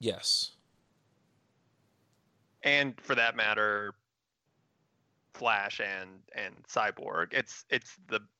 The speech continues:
Speaker 2: it's Superman and Batman that are a problem.
Speaker 1: Yeah. I'm wondering if there's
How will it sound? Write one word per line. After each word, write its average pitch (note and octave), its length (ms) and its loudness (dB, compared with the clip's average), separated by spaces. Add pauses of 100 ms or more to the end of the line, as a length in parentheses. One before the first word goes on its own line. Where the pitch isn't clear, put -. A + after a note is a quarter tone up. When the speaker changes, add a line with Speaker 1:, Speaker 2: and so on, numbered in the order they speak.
(640)
Speaker 2:
it's A#2+ 340 -4
Superman C#3 460 2
and G#2 100 0
Batman G2+ 400 0
that F#2+ 120 -4
are F2 100 -2
a - 40 -6
problem. F2 520 -6 (440)
Speaker 1:
Yeah. F#2 260 -6 (1700)
I'm E3+ 220 4
wondering C3+ 460 0
if A2 140 -4
there's G#2+ 220 -6